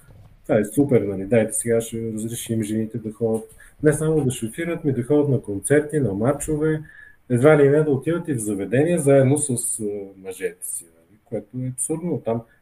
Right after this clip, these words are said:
Макдоналдс, а, жените влизат един вход, мъжете от друг и те не могат да са заедно. Дори в Макдоналдс, те останало да отидат така на ресторант. И, нали, тези неща,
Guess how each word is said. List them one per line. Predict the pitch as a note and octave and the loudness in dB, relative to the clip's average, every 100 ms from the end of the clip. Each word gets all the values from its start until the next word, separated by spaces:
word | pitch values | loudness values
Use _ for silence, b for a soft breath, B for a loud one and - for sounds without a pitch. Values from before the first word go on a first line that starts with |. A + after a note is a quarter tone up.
| - | -6
Макдоналдс, | A2+ B2 G#2 G#2+ C3 F3+ - - | 0 0 0 0 0 -2 -6 -8
а, | A#2+ A2 A2 - | -4 -4 -6 -10
жените | A2 B2+ C3 | -4 -2 -2
влизат | A#2 G2+ A#2+ - | -4 -2 -4 -6
един | G2 G2 | -10 -10
вход, | G#2 C3+ C3+ | -10 -10 -10
мъжете | D3 C3 C#3+ C#3 | -8 -6 -6 -4
от | C3 G2+ | -6 -4
друг | A#2 A#2+ | -8 -8
и | C3 | -10
те | B2+ B2+ | -6 -4
не | |
могат | A#2+ A#2+ C#3+ - - | -4 -4 -8 -10 -12
да | C#3+ A2 | -10 -8
са | G#2 F#2+ | -10 -12
заедно. | - - - _ b b b b _ - | -12 -16 -20 _ b b b b _ -8
Дори | G2+ B2 | -2 -2
в | - | -2
Макдоналдс, | D3+ D3+ D#3 D#3 - - | -6 -6 -6 -6 -6 -10
те | G2+ | -12
останало | G#2 - G#2 A2+ C#3 | -14 -8 -6 -6 -6
да | G#2+ | -8
отидат | - B2 B2 | -4 -4 -4
така | - A#2+ | -12 -8
на | A#2+ G2 | -8 -8
ресторант. | F#2 - - G2 F2+ _ B B B B B B _ _ - | -14 -14 -12 -12 -14 _ B B B B B B _ _ -4
И, | A#2+ A#2+ B2 - _ _ _ C#3 | 0 0 0 -6 _ _ _ -4
нали, | C#3 D#3 - | -2 -4 2
тези | D3+ E3 | 4 4
неща, | E3 C3 - D#3 E3 | 2 0 0 0 0